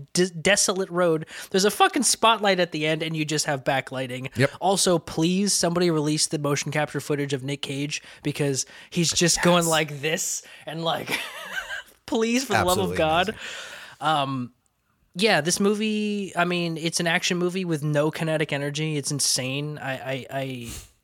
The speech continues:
Speaker 1: it's just, it feels like people are physically running in place. It's just, <sighs> ah, yeah, this movie's really,
Speaker 2: Yeah.
Speaker 1: really, really bad, guys. Um, so that's my number <laughs> two.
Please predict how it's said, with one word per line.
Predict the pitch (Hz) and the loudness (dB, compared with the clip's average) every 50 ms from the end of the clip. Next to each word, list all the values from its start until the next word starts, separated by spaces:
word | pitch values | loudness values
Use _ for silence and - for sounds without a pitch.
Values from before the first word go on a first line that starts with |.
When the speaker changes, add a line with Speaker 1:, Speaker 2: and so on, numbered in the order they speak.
| _ _ _ | _ _ _
Speaker 1:
it's | - 147 135 - - - | -10 -6 -2 -2 -2 -2
just, | - - 156 - - | -2 -2 -4 -2 -2
it | 175 165 | -4 -4
feels | - - 175 170 165 - | -2 0 0 0 2 0
like | 175 - | -2 -2
people | - - 180 170 - 170 | -4 -6 -4 -2 -2 0
are | 170 160 147 - | 0 0 0 -2
physically | - - - - - 170 151 - 170 165 - 180 175 156 | -4 -8 -8 -4 -4 -2 -2 -2 -4 -4 -4 -4 -2 -2
running | 131 131 135 139 143 147 | -2 -2 -2 -2 0 -2
in | 147 135 | -4 -4
place. | 127 - - 135 127 131 151 - - - - - | -6 -8 -8 -6 -6 -4 -2 -2 -2 -2 -2 -4
It's | 151 - - | -4 -4 -4
just, | - - 156 143 - - - - _ _ _ _ - - - - - | -2 -2 -4 -4 -4 -8 -10 -16 _ _ _ _ -20 -20 -20 -20 -20
<sighs> | - - - - - - - - - - - - - - - 143 - _ - | -20 -18 -20 -20 -20 -20 -20 -20 -18 -18 -16 -16 -8 -6 -4 -4 -4 _ -2
ah, | 170 180 180 165 151 151 151 143 135 135 131 127 123 123 117 113 - - - - - | 0 2 2 2 0 -2 -2 -4 -8 -8 -10 -10 -10 -12 -12 -12 -14 -16 -18 -18 -12
yeah, | - 135 135 123 117 - - - - - | -10 -8 -8 -8 -8 -10 -12 -16 -12 -8
this | 143 - - | -8 -4 -2
movie's | 147 139 135 131 - - | -2 -2 -2 -4 -4 -2
really, | - - - | 0 0 2
Speaker 2:
Yeah. | - 120 | 0 -2
Speaker 1:
really, | 120 120 120 113 | -4 -6 -8 -10
really | 113 123 123 120 113 113 | -8 -8 -8 -8 -8 -8
bad, | 120 107 107 110 107 | -10 -10 -10 -10 -12
guys. | 117 107 107 143 135 - - - - | -12 -12 -10 -8 -8 -8 -8 -10 -12
Um, | 127 117 104 101 120 - _ _ _ _ _ _ _ _ _ _ _ _ _ _ | -12 -12 -12 -12 -14 -16 _ _ _ _ _ _ _ _ _ _ _ _ _ _
so | - - 135 | -4 -4 -2
that's | 123 127 131 - 156 | -2 -4 -4 -4 -4
my | 139 135 | -4 -4
number | 139 131 - 143 | -2 -4 -4 -2
<laughs> | |
two. | - - - - - 254 - - - 226 214 - - - 214 208 - - 233 202 196 | -2 -2 -2 0 2 0 0 2 2 0 0 0 0 0 0 0 0 -2 -2 -2 -2